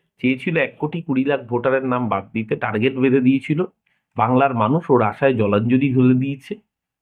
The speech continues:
জল ঢেলে দিয়েছে সেই আশায়। তাই খুব স্বাভাবিকভাবেই গাত্রদাহ নিয়ে উন্মাদ হয়ে গিয়ে শুভেন্দু অধিকারীর এই কথা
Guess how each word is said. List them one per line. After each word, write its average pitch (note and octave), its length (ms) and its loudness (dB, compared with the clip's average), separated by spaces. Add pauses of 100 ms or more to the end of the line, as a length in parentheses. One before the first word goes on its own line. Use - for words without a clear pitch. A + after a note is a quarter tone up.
(180)
জল B2 300 4
ঢেলে D3+ 200 4
দিয়েছে D#3+ 360 -6
সেই D#3 240 -4
আশায়। D3+ 280 -10 (380)
তাই B2 140 -4
খুব D#3+ 200 -8
স্বাভাবিকভাবেই D3+ 840 -4
গাত্রদাহ C#3 760 -4
নিয়ে D3 280 -2 (560)
উন্মাদ C3+ 440 0
হয়ে D#3+ 180 -2
গিয়ে E3 220 -4
শুভেন্দু B2+ 420 0
অধিকারীর C#3+ 480 -2 (400)
এই B2+ 220 0
কথা A2+ 380 -4